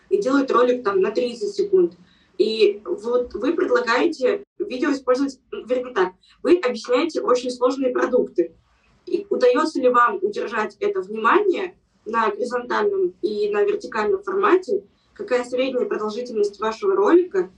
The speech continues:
И нужно ли максимально при этом упрощать? Либо можно закладывать тяжелые смыслы,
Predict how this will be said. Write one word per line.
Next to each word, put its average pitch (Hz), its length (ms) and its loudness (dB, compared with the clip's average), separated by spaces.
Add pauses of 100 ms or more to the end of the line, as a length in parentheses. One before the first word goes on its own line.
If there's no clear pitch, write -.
(280)
И 202 60 -4
нужно 269 300 0
ли 226 80 -4
максимально 226 640 -4
при 233 240 -2
этом 214 200 -4
упрощать? 190 760 0 (300)
Либо 226 240 -4
можно 233 280 0
закладывать 214 580 0
тяжелые 214 360 2
смыслы, 220 560 2